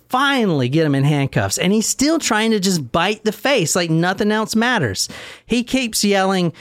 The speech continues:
quote, "Fucking kill me, fucking kill me, shoot me now, I deserve to die," end quote. Fucking crazy, man.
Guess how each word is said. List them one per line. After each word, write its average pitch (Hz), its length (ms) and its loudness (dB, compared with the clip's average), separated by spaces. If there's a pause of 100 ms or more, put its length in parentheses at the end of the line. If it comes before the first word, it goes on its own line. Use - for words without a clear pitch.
(280)
quote, 226 380 0
"Fucking 233 580 0
kill 220 360 0
me, 165 200 0
fucking 214 560 -2
kill 220 300 0
me, 175 140 0
shoot 226 440 0
me 208 200 2
now, 185 440 2
I 165 160 0
deserve 170 560 0
to 160 120 -2
die," 127 580 -2 (100)
end 165 200 0
quote. 104 320 -4 (1040)
Fucking - 380 0
crazy, 170 480 0
man. 113 400 0